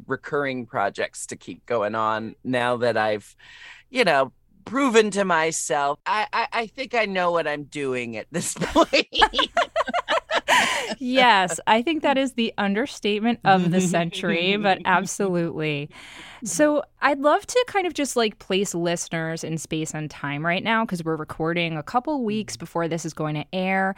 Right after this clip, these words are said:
Speaker 2: So we're speaking now at the end of August. You've had some time to kind of marinate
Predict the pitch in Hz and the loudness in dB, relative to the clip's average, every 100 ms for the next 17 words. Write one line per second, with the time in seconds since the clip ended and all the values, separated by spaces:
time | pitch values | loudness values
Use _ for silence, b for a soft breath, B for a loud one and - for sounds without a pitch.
0 | B B - 196 196 - 190 202 196 190 | B B -6 -4 -4 -6 -6 -4 0 0
1 | 170 - - 151 147 - 135 135 131 123 | 0 -4 -6 -4 -6 -6 -8 -6 -8 -10
2 | - - - B B B 202 233 214 254 | -10 -14 -14 B B B -2 0 0 -2
3 | 247 254 247 - 180 175 175 170 175 170 | 0 -2 -2 -2 -2 0 -2 -4 -6 -6
4 | 160 165 165 175 175 175 170 160 151 151 | -4 -2 0 0 0 -2 -2 -2 -4 -6
5 | - | -12